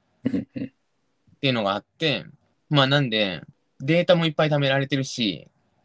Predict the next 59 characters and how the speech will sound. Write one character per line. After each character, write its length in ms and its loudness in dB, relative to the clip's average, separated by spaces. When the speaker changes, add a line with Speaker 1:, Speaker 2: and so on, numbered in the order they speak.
Speaker 2:
貯 140 2
め 80 4
ら 80 4
れ 80 2
て 80 -4
る 80 0
場 100 4
所 140 -4
も 220 -2
お 60 0
お 20 -2
む 100 -2
ね 80 -2
予 140 -2
想 160 -8
が 80 -2
つ 100 -14
く 80 -12
み 100 -10
た 100 -8
い 20 -10
な 100 -12
状 120 -12
況 160 -14
に 80 -8
な 80 -8
っ 40 -20
て 140 -16
い 80 -18
て、 360 -8
ま 80 0
あ、 60 -2
セ 120 -4
キ 100 0
ュ 40 6
リ 80 0
テ 100 0
ィ 60 2
リ 100 2
ス 80 -8
ク 120 -12
と 100 -14
か、 180 -8
ま 200 -4
あ、 40 -8
最 220 0
近 160 -2
漏 200 0
洩 60 0
事 80 -4
件 160 -4
も 80 -8
結 180 -14
構 180 -8
多 80 -8
い 60 -10
で 80 -16
す 60 -20
し、 420 -12